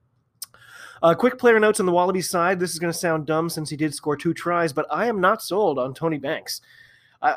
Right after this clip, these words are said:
I don't know. He, he looks, to me, he looks awkward. He looks gangly and squinty and generally unsure of himself.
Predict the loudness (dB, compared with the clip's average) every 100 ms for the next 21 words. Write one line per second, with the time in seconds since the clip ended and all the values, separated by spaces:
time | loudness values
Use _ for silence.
0 | 2 2 4 6 6 4 0 -2 0 -2
1 | -4 -14 _ 0 2 4 2 0 0 0
2 | 0 2 2 2 0 -2 -6 -12 -8 -2
3 | 0 0 0 0 -2 -6 -16 _ _ _
4 | -12 0 0 0 -2 0 0 -2 -8 -12
5 | -2 0 2 2 0 2 2 2 2 4
6 | 2